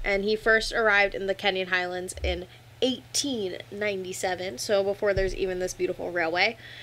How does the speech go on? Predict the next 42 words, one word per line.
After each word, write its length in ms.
And 320
the 140
third 260
Baron, 240
he 120
had 200
a 140
huge 560
amount 260
of 100
wealth, 300
and 120
he 100
had 100
distinguished 460
himself 400
at 120
Eton. 400
If 120
you 120
listen 180
to 60
this 100
podcast, 500
you 60
know 140
what 100
Eton 300
is. 120
It's 140
where 120
everyone 360
frickin' 340
goes 140
to 80
school. 280
He 220
descended 600
from, 520
or 300
he 260
described 920